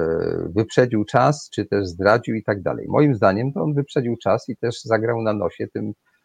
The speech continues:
e, on zrobił dwa gesty. Pierwszy ten moskiewski, tak, a drugi ten przeciwko tym, tym,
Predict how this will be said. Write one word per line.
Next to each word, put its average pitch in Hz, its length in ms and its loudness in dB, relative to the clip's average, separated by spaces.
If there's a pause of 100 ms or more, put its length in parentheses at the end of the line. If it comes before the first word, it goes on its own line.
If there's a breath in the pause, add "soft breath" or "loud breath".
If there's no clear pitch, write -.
(280)
e, 98 260 2 (160)
on 131 180 0
zrobił 160 260 6
dwa 147 200 6
gesty. - 400 -4 (320)
Pierwszy 139 340 4
ten 107 160 -4
moskiewski, - 720 -4
tak, 165 240 2 (120)
a 101 100 0
drugi 117 480 0
ten 123 300 -2
przeciwko - 560 -2
tym, 113 220 -4
tym, 110 440 -4